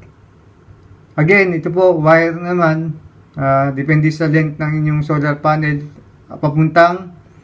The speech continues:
ah, solar controller po. Imbis na diretso sa, sa inverter yung inyong, ah, solar panel, kapag po off, off-grid po, diretso siya sa, ah, solar controller.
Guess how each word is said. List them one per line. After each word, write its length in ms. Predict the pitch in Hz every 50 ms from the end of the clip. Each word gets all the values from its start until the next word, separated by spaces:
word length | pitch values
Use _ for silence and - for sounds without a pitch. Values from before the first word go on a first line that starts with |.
| - - - - - - - - -
ah, 640 | 151 151 151 151 151 151 147 147 147 147 147 147 147
solar 400 | 151 160 165 165 165 160 160 160
controller 480 | 165 151 143 156 151 147 143 143 139 127
po. 320 | - 135 127 - - - - - - - - - _ - - - _ - - - - - - - - _ _ - - - - - - - - - - -
Imbis 320 | 156 160 170 170 180 180
na 120 | 185 196 180
diretso 440 | 170 190 185 196 180 180 - 170 165
sa, 480 | 160 202 185 180 175 175 175 175 170 156 - - - - - - -
sa 140 | - - 185
inverter 480 | 180 175 165 175 180 180 180 - 185 180 180
yung 200 | 180 175 175 175
inyong, 320 | 175 175 175 170 170 165 165 165
ah, 280 | 165 165 165 160 160 160
solar 320 | 160 - 165 160 160 160 156
panel, 480 | - 170 165 165 165 156 151 147 151 - - - - -
kapag 400 | - 165 160 160 170 160 165 -
po 400 | 170 170 165 - - - - - - - - - -
off, 240 | - 175 175 175 - - - - - - - - - - - -
off-grid 560 | 175 175 175 170 160 175 175 175 175 - -
po, 320 | - 175 165 160 165 - - - - - - - - - - - - 151
diretso 320 | 165 180 175 175 175 180 175 160
siya 80 | 160
sa, 160 | 156 175 175 165 165 170 170 -
ah, 240 | - 151 156 151 151
solar 320 | 147 170 165 165 165 160
controller. 720 | 160 - 160 147 147 143 139 139 131 139 135 127 123 120